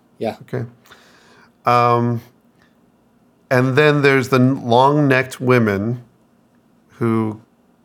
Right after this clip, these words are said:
Speaker 2: necks go crazy long and try to trap him so they can get him. And then we have a giant skeleton and zombies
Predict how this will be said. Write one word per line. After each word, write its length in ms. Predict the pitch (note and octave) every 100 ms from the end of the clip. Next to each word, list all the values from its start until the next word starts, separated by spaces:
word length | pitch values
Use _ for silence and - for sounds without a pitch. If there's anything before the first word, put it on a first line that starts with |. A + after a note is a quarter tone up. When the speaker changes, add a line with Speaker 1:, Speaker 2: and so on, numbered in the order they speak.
| _ _ - -
Speaker 2:
necks 440 | A#2 A#2 A#2 - -
go 380 | _ A#2 A2+
crazy 460 | A2 - A#2 A#2 A#2
long 440 | A2+ A2 A2 A2
and 180 | G#2 G#2
try 200 | - A2
to 100 | G#2+
trap 340 | G#2 A2 G#2+ -
him 220 | G#2+ G#2
so 400 | - G#2+ G#2+ G2 _ _ -
they 100 | G2+
can 240 | A2 G#2
get 160 | G#2+ G#2
him. 240 | G#2 G#2 - _ _ _ _ _ _
And 220 | C3 A#2+
then 160 | C#3 D3
we 120 | C#3
have 260 | C3 B2+ A#2+
a 180 | C#3
giant 460 | A2+ B2+ A#2+ A#2+ B2+
skeleton 640 | - A#2+ A2 A2 - A2 A#2
and 540 | A#2+ G2+ G2+ G#2 G2+ - _ _ _ -
zombies 680 | A#2+ B2 D3+ G#2+ E2+ D2 -